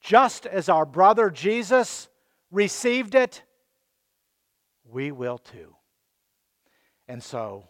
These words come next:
our part is to die to ourselves every day with great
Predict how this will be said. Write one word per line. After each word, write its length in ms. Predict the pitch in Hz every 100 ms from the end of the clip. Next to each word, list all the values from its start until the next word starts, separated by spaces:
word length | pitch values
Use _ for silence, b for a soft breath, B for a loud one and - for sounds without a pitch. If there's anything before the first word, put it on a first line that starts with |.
| _ -
our 200 | 131 185
part 480 | - 117 - _ _ _ _ _ _ _ _ _ _
is 240 | - 143 -
to 200 | - 123 -
die 680 | 156 147 170 180 185 190 185 _ _ _ _ _ _
to 240 | - 127
ourselves 1120 | 117 110 - - 160 160 180 180 185 175 _ _ _ _ _ _ _ _ _ _ _
every 280 | 190 202 226
day 420 | 127 95 90 90 _ _ _ _ _ _ _ _ _ _ _ _ _ _ _ _
with 240 | 135 120 _
great 840 | _ 139 175 214 214 208 202 -